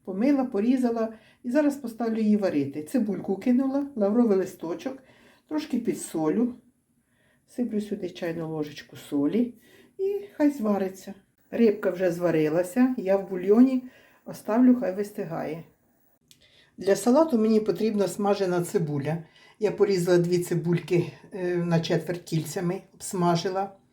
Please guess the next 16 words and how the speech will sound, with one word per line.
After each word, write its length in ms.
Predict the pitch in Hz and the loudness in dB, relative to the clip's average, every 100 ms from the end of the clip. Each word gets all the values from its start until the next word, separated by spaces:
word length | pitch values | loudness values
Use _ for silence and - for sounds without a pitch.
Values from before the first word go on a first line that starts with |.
| _ _ _ _ _ _ _ _ _ | _ _ _ _ _ _ _ _ _
Відварила 580 | - 190 175 196 240 202 | -6 -4 0 4 6 4
дві 180 | 170 202 | 2 0
картоплини, 840 | 202 202 165 165 151 151 175 202 - - | -2 -4 -4 -4 -2 -2 -2 -4 -8 -16
горошок, 760 | 202 233 180 151 131 - 220 - - - _ 196 | -2 2 2 2 -2 -6 -8 -10 -20 -20 _ -10
два 640 | 180 175 226 208 180 170 - | -6 2 6 6 4 -6 -10
огірочки 680 | 190 160 165 170 151 - - | 0 4 4 2 -2 -6 -10
квашених, 600 | - 220 220 220 247 240 - - - _ | -6 2 2 2 -2 -2 -4 -14 -20 _
ну 120 | 370 | -4
і 140 | 370 254 | 0 2
рибка 340 | 202 202 196 | 2 -2 -6
вже 180 | 175 180 | -4 -4
простила. 640 | 175 175 170 175 170 175 170 | -4 -4 -2 -2 -2 -2 -6
Зараз 260 | 220 262 233 | -2 0 0
буду 160 | 220 | -2
збирати 460 | 196 165 156 170 180 | -2 0 0 -2 -4
салат. 520 | - 175 143 143 | -10 -8 -8 -10